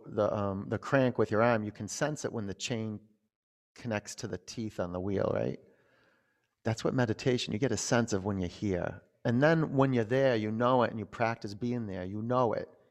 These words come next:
you understand it. Now you can serve it.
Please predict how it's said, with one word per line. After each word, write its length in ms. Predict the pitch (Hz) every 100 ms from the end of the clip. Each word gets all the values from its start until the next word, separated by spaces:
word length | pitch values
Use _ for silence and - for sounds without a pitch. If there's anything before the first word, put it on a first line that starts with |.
| _
you 140 | 107
understand 580 | 107 104 - 123 120 113
it. 120 | - - _ _ _
Now 160 | 110 120
you 120 | 127
can 160 | 123 113
serve 360 | - 135 120
it. 140 | -